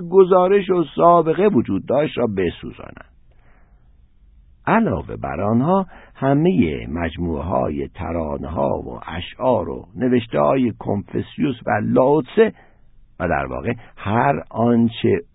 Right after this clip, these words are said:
او آشغال‌های بیهوده می‌انگاشت، در زمره سوزاندنی‌ها بودند. فقط کتاب‌هایی درباره کشاورزی و دیگر موضوعات مفید از نظر او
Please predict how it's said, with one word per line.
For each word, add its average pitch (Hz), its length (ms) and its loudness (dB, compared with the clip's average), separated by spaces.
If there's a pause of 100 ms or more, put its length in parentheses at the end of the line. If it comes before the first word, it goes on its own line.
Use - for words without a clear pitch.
او 127 340 4 (300)
آشغال‌های 113 880 2
بیهوده 104 420 2
می‌انگاشت، 160 680 4 (640)
در 82 180 -2 (120)
زمره 78 560 -2 (100)
سوزاندنی‌ها 62 1000 -8
بودند. - 340 -20 (340)
فقط 226 300 4 (600)
کتاب‌هایی 113 760 0
درباره 76 600 -4
کشاورزی 80 840 -6
و 208 100 0
دیگر 185 320 0
موضوعات 107 600 0
مفید 87 460 -4
از 80 200 -6
نظر 76 280 -6
او 82 500 -2